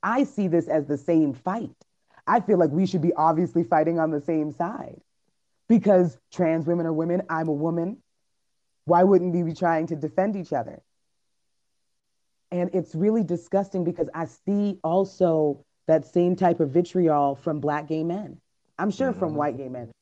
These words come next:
Speaker 1: but I, I, I, I'm, I gotta talk to my people. I see
Speaker 2: Yep.
Speaker 1: it from black gay men. The transphobia from y'all is disgusting. Something that I, when I say I was not prepared for, I think, uh, today is the premiere for Chasing Atlanta, uh,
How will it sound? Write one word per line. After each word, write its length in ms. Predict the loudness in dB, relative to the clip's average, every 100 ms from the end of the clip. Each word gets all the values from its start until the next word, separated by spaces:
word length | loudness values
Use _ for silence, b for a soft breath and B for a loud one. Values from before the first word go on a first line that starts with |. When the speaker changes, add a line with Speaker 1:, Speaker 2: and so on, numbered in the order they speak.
| -6
Speaker 1:
but 160 | 2 4
I, 140 | 4 2
I, 120 | 0 0
I, 160 | -4 -4
I'm, 180 | -4 -4
I 100 | -2
gotta 160 | -2 0
talk 200 | 0 -2
to 60 | -4
my 120 | -6
people. 400 | -6 -10 -12 -18 _ _ -2
I 100 | -2
see 160 | 2 2
Speaker 2:
Yep. 100 | 2
Speaker 1:
it 60 |
from 160 | 0 0
black 280 | 0 -2 -4
gay 120 | -6
men. 300 | -4 -4 -8 b b -2
The 100 | -2
transphobia 1300 | -2 -2 0 0 -4 -4 2 2 2 0 0 -4 -12 _ _ _
from 320 | -2 -2 -2 -4
y'all 680 | -2 2 2 2 0 -4 -12 _ -4
is 200 | -4 -4
disgusting. 1200 | -12 -14 -18 _ -6 -6 -6 -10 -10 -10 -10 -20 _ b b
Something 500 | 0 0 0 -2 -2
that 140 | -2 0
I, 140 | 0
when 160 | 0 -2
I 180 | -4 -4
say 220 | -2 -4
I 80 | -2
was 180 | -2 -4
not 240 | -4 -4 -4
prepared 420 | -6 -4 -4 -4
for, 280 | -2 -2 0
I 80 | -2
think, 260 | -2 -2
uh, 100 | -4
today 260 | -4 -2 -2
is 140 | -2
the 240 | 0 2 2
premiere 460 | 0 0 2 0
for 240 | 0 0 0
Chasing 340 | 0 -2 -2
Atlanta, 460 | -2 -2 -2 -4
uh, 40 | -6